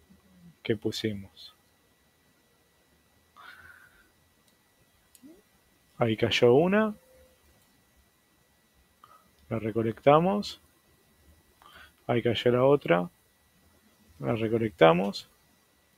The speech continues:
Y así sucesivamente hasta completar el, el inventory.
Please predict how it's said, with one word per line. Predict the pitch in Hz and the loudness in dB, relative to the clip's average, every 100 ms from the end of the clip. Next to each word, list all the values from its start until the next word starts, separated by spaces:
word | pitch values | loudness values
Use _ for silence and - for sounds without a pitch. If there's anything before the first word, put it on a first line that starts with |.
| _ _ - - - - _ - | _ _ -20 -20 -20 -20 _ 2
Y | 127 | 2
así | - 156 | 4 0
sucesivamente | - 156 156 - 170 170 185 190 180 | 0 0 0 6 6 6 4 2 -2
hasta | - 139 | 0 -2
completar | 135 120 120 113 127 123 127 - _ _ _ _ _ _ _ 240 - - | 0 -4 -2 4 4 4 0 -16 _ _ _ _ _ _ _ -16 -10 2
el, | 123 113 107 110 107 104 104 104 104 _ _ _ _ _ _ _ _ _ 339 349 | 6 8 6 2 0 -2 -4 -6 -10 _ _ _ _ _ _ _ _ _ -12 0
el | 139 | 2
inventory. | 123 117 113 107 104 101 | 4 2 0 0 -2 -4